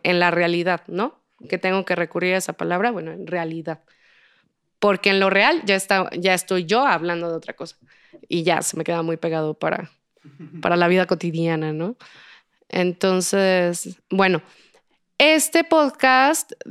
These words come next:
Speaker 1: explicando lo real, lo simbólico y lo imaginario también sirve porque Susi y yo traemos formación lacaniana. Entonces, ahora que nos toque hablar del amor o de las estructuras o de los síntomas,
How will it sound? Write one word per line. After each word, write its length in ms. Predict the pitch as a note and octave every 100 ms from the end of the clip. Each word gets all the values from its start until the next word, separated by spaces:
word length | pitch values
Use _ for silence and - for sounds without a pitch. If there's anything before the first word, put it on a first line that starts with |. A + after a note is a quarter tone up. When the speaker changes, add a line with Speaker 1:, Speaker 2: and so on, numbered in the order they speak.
| - -
Speaker 1:
explicando 680 | F#3+ - G3+ - A3 A3
lo 140 | A3 G3+
real, 280 | G3 G3 G3+
lo 100 | G3+
simbólico 480 | F#3 F#3 F#3 F#3
y 40 | G3+
lo 60 |
imaginario 640 | G3 G3+ G3 A3 G3+ G3 G3+
también 480 | - G3 G3+ G#3+ G#3
sirve 480 | - A#3+ G#3+ G#3
porque 640 | G3+ - A3+ A3 G#3+ A3 G3+
Susi 300 | G#3 - G#3+
y 40 |
yo 120 | G3
traemos 440 | F#3+ G3 F#3 F#3+ -
formación 580 | F#3 F3 E3 - F3 F3
lacaniana. 680 | F3 F#3 F#3 G3 F#3 D#3+ _ - - - -
Entonces, 800 | G3+ G3 A3 G#3 - A3 A3 - _ _ -
ahora 380 | F#3 G3+ G#3
que 120 | G#3 G3+
nos 180 | F#3 -
toque 240 | G3 G3
hablar 260 | F#3 F3+ F3+
del 160 | F3+
amor 560 | E3 F3+ G3 G3 G3 F#3+
o 80 | F3+
de 80 | D#3+
las 200 | E3 E3
estructuras 1120 | - E3+ - - G#3 G#3 G3 F#3 E3+ E3+ -
o 200 | E3+ E3
de 100 | E3
los 160 | D#3+ -
síntomas, 800 | G#3+ G3+ G3+ G3 G3 B3 G4